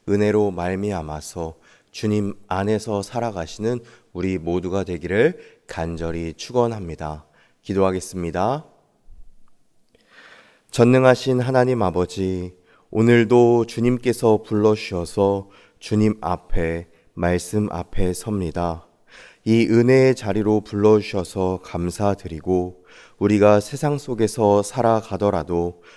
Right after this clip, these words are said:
언제나 주님 안에 있음을 기억하게 하여 주시옵소서. 주님의 말씀이 없이는 살아갈 수 없음을 고백합니다.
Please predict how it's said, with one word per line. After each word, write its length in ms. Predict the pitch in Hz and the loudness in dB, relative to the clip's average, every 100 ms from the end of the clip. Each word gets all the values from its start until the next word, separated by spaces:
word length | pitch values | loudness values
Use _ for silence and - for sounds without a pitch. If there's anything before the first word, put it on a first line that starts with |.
| _ | _
언제나 560 | 92 107 110 113 110 110 | -2 0 2 0 2 0
주님 420 | - 110 107 104 - - | -2 -2 0 0 -4 -6
안에 440 | 92 101 113 117 95 | -2 2 2 2 -2
있음을 540 | 90 - 85 104 151 - _ _ | -10 -6 -4 -2 -4 -12 _ _
기억하게 600 | - 107 110 107 104 101 | -2 4 4 2 -6 -4
하여 300 | 98 95 95 | -2 0 -2
주시옵소서. 1080 | - 98 - 101 82 - 82 - 80 78 - _ _ - - - - | -4 -10 -4 -4 -4 -8 -12 -10 -12 -14 -18 _ _ -20 -20 -20 -14
주님의 600 | - 117 117 117 117 110 | -2 2 4 4 2 2
말씀이 580 | 95 92 101 - 123 113 | 2 4 4 0 -2 0
없이는 500 | 90 - 101 95 95 | 0 -4 -4 -2 -4
살아갈 460 | - 127 120 107 98 | -6 -2 0 0 -2
수 280 | - 104 | -4 -2
없음을 560 | 87 82 - 95 92 87 | -2 -2 -10 -6 -4 -6
고백합니다. 920 | - 87 92 - 90 80 76 80 82 | -8 -6 -6 -6 -10 -10 -8 -10 -12